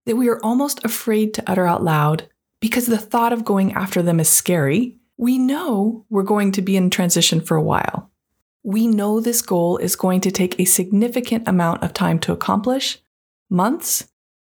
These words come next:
maybe even a year or more, and that we will need to be diligent and focused the entire time to keep progressing towards it. When we set this goal, we know we are fully challenging ourselves and will be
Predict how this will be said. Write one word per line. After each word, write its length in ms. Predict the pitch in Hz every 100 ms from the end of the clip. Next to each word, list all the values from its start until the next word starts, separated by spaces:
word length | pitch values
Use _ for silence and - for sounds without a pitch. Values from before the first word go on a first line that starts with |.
| _ _
maybe 360 | 190 214 262 330
even 480 | - 262 254 254 226
a 80 |
year 320 | 190 180 202 -
or 160 | 202
more, 560 | 202 208 165 143 196 - _ _ _ _ _
and 120 | 247 262
that 120 | 240
we 100 | 277
will 160 | 269
need 220 | 254 302 330
to 80 |
be 140 | - 254
diligent 600 | - 269 330 339 311 311
and 220 | 247 214
focused 720 | - - 247 214 151 - - -
the 100 | 202
entire 440 | 202 196 220 240 247
time 420 | 208 165 160 180
to 140 | - 226
keep 380 | 220 196 -
progressing 560 | - 196 196 190 - 180
towards 340 | - 160 147
it. 240 | - - - _ _ _ _ _ _ _
When 160 | 208 220
we 120 | 240
set 280 | 247 359 427
this 180 | 233 240
goal, 560 | 175 156 147 208 - -
we 220 | 233 254
know 220 | 269 302
we 180 | 330 294
are 120 | 220
fully 440 | - 254 269 294
challenging 580 | 285 - 233 247 247 247
ourselves 720 | 247 247 247 302 339 - - _ _ _ _ -
and 180 | 262 277
will 140 | 302
be 220 | 302 339